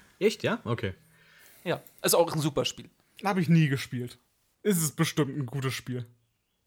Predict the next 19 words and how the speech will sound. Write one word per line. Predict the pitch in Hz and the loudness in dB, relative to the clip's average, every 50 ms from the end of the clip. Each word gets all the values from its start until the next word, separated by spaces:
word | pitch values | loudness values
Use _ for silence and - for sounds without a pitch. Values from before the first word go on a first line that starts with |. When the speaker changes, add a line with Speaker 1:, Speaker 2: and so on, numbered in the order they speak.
| _ _ _ - - _ _ - _ - | _ _ _ -20 -20 _ _ -18 _ -8
Speaker 2:
Ich | 151 - - | -2 4 4
hab | 175 175 | 4 4
das | - 202 - - | 4 -4 -2 0
auf | 165 165 - - | 0 0 0 -2
dem | 180 156 135 | -4 -2 -2
wohl | 160 156 | -4 -6
schlechtesten | - - 165 160 208 - - 220 - - 196 | -4 -4 -4 -4 -4 -4 -8 -12 -10 -10 -10
Emulator | 180 175 156 147 151 170 - 190 | -6 -6 -4 -4 -4 -4 -4 -6
gespielt, | 170 165 - - - 175 170 - - - - - | -8 -8 -12 -10 -12 -12 -12 -12 -16 -18 -14 -10
auf | - 143 - | -10 -10 -6
dem | - 160 156 | -6 -6 -4
man | 143 | -6
spielen | 131 - - 180 208 | -6 -6 -8 -8 -8
kann, | 196 - 202 190 185 185 185 | -6 -8 -8 -8 -8 -8 -8
ähm, | 156 156 147 147 143 143 | -8 -8 -8 -8 -10 -8
auf | 139 143 - | -8 -10 -8
der | - 151 143 127 | -6 -8 -8 -8
Wii | 135 123 123 | -10 -12 -12
U. | 123 | -14